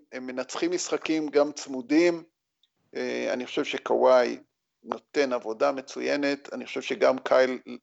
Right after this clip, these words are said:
לאורי לידו מרגיש הרבה יותר טוב, הרבה יותר ביטחון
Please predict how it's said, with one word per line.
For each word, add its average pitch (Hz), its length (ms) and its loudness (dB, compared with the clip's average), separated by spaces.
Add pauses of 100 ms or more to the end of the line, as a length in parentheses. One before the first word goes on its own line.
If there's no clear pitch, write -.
לאורי 131 420 4 (180)
לידו 123 580 0 (440)
מרגיש 135 400 -2
הרבה 123 220 2
יותר 143 300 4
טוב, 156 420 2
הרבה 120 220 -4
יותר 147 240 2
ביטחון 160 800 2